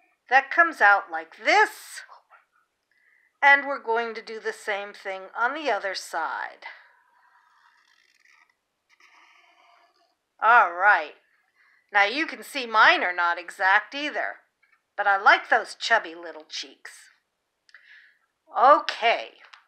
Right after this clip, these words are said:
and we're going to now connect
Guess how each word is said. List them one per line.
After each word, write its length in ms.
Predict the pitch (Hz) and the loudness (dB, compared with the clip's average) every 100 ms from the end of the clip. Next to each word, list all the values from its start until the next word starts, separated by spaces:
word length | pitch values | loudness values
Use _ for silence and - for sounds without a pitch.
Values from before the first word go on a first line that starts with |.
| _ _ _ _ _ 262 | _ _ _ _ _ -8
and 520 | 269 285 294 294 - _ _ _ _ _ | -2 2 2 0 -14 _ _ _ _ _
we're 200 | 220 190 | -16 -14
going 360 | 240 285 320 320 | -4 -4 -4 -8
to 200 | 302 254 | -12 -6
now 560 | 240 220 220 220 220 220 _ _ _ _ _ _ _ _ _ - | 0 4 4 4 0 -10 _ _ _ _ _ _ _ _ _ -10
connect 720 | - 196 196 254 - - | -8 -8 -2 -2 -2 -16